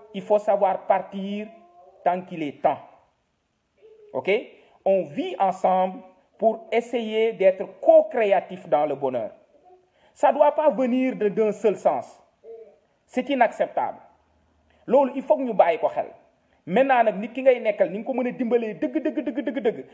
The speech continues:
mooy poser le doigt sur ce qui ne va pas.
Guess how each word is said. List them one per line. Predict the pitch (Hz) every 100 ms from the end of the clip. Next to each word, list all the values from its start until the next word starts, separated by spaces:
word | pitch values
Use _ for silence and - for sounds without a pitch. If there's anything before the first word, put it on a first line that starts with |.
| _ 151
mooy | 190 202 196
poser | 254 254 202 240 247 - _ _
le | - 170
doigt | 143 208 185 175 -
sur | - 180
ce | - 269
qui | -
ne | 156
va | 123 107
pas. | - 85